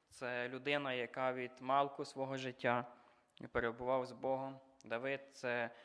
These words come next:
людина, яка не боялася тоді, коли навколо воїни тремтіли.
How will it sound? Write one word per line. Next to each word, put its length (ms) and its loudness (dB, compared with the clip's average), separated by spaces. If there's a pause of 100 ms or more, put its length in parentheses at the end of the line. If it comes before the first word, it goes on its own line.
(160)
людина, 360 -4
яка 480 0
не 140 -6
боялася 640 0
тоді, 440 -4 (1160)
коли 440 -2
навколо 520 -2
воїни 440 0
тремтіли. 540 -8